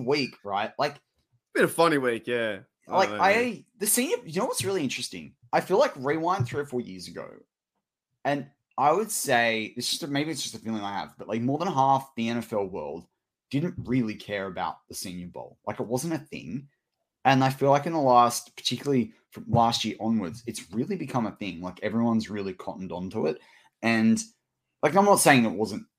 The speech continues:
Speaker 1: nothing before, but I just feel like the, the, the, I guess the priority and the emphasis and the importance placed on it just seems to have gone up a notch, right? And you can tell anyway, because the N F L,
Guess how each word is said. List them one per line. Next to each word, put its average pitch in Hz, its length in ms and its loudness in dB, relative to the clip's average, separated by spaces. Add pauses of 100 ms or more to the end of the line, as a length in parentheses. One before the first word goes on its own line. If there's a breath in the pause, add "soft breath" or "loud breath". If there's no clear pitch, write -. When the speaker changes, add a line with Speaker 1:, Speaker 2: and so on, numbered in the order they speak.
(300)
Speaker 1:
nothing 107 440 0
before, 85 340 -10
but 110 140 2
I 113 100 6
just 120 220 0
feel 156 140 4
like 143 200 4
the, 117 300 0
the, - 160 -6 (140)
the, 107 640 2
I 101 120 -2
guess 107 240 -6
the 101 320 -8 (340 soft breath)
priority 123 640 6
and 107 80 -4
the 110 160 -6
emphasis 113 640 -4
and 101 80 -6
the 95 60 -6
importance 104 540 -2
placed 107 460 -4
on 98 140 -2
it 85 100 -12
just - 160 -6
seems 113 260 2
to 110 100 -4
have 90 80 -8
gone 90 200 -4
up 92 160 -4
a 98 40 -6
notch, - 360 -12
right? 95 160 0 (220 loud breath)
And 151 100 6
you 180 60 2
can 208 120 0
tell 185 220 4
anyway, 170 220 2
because 104 240 -6
the 117 100 -2
N 139 120 0
F 139 120 -2
L, 117 300 6